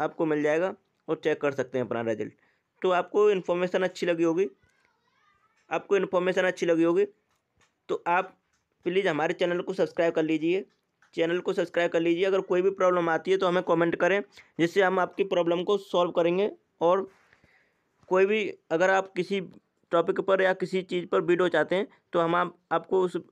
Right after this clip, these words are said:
वीडियो से, उससे, मतलब, रिलेटेड टॉपिक पर वीडियो प्रोवाइड कर देंगे। तो आप हमें कमेंट कर सकते हैं और प्लीज़ लाइक कर सकते हैं वीडियो को और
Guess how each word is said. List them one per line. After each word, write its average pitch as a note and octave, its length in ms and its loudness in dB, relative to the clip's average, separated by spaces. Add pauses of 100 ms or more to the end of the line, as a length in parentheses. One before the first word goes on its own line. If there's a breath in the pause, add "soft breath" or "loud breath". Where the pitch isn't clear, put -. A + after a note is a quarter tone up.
वीडियो D#3+ 300 0
से, F3+ 160 0
उससे, F#3+ 400 -2
मतलब, F3 280 0
रिलेटेड F3 420 0
टॉपिक E3+ 300 0
पर G3 160 0
वीडियो E3+ 300 0
प्रोवाइड D#3+ 460 0
कर D3+ 160 0
देंगे। D#3+ 280 -2 (420 soft breath)
तो F3 60 -2
आप E3+ 160 0
हमें F3+ 140 0
कमेंट F3 340 0
कर E3+ 120 -2
सकते E3+ 280 -8
हैं G3+ 200 -4
और E3 60 -8
प्लीज़ F3+ 280 -2
लाइक D#3 240 0
कर D#3 80 -2
सकते D#3+ 280 -6
हैं E3+ 80 0
वीडियो E3+ 220 0
को G3 220 -4 (460)
और D#3+ 240 -4